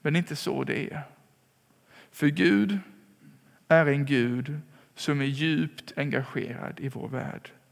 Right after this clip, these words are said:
Det här med att vara utgivande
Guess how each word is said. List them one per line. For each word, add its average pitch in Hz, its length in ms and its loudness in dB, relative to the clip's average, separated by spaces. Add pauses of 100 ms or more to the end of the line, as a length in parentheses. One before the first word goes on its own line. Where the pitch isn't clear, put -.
(1000)
Det 147 80 2
här 156 180 6
med 139 160 4
att 139 120 -4
vara 139 340 0 (400)
utgivande 135 1120 -2